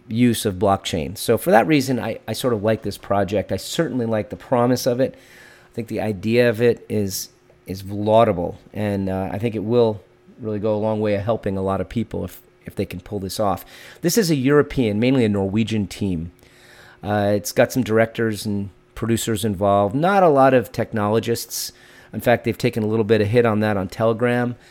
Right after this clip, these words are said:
uh, and in, in Bitcoin Talk, they, they, they've, you know, had to respond that, "Oh, yeah, no, we're gonna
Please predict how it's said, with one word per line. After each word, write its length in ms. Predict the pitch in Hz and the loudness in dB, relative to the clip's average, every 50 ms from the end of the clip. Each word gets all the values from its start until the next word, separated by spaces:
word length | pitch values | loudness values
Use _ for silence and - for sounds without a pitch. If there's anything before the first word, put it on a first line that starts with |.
| - - - - _ - | -20 -20 -20 -20 _ -10
uh, 460 | 107 110 107 104 104 101 101 98 95 90 - - | -6 -4 -2 -2 -2 -2 -2 -4 -4 -6 -6 -6
and 200 | 90 104 104 101 | -6 -4 -2 -2
in, 180 | 101 101 95 | -2 -4 -4
in 240 | - - 101 98 90 | -6 -6 -6 -6 -4
Bitcoin 380 | 101 113 - - - 117 110 104 | -6 -6 -6 -4 -4 -4 -4 -4
Talk, 360 | - - 110 110 110 - - | -2 0 0 0 0 0 -2
they, 100 | 104 98 | -6 -6
they, 240 | - - 98 101 95 107 - _ _ _ _ - | -6 -6 -6 -8 -8 -8 -14 _ _ _ _ -14
they've, 280 | - 101 98 92 101 - - _ _ _ | -10 -10 -10 -10 -10 -14 -20 _ _ _
you 120 | - 123 110 | -6 -4 -2
know, 280 | 107 107 104 101 95 - - | 0 0 0 -2 -4 -6 -10
had 200 | 95 98 110 104 | -8 -6 -6 -4
to 80 | 98 104 | -4 -6
respond 520 | 101 98 - - - 110 104 107 107 104 104 | -6 -6 -8 -6 -4 -2 -2 -2 -2 -2 -2
that, 100 | 104 71 | -4 -2
"Oh, 80 | - 117 | 0 2
yeah, 140 | 120 117 113 | 2 4 4
no, 160 | 117 117 113 | 4 2 2
we're 160 | 110 113 110 | 2 2 2
gonna 240 | 120 117 113 107 | 2 0 0 0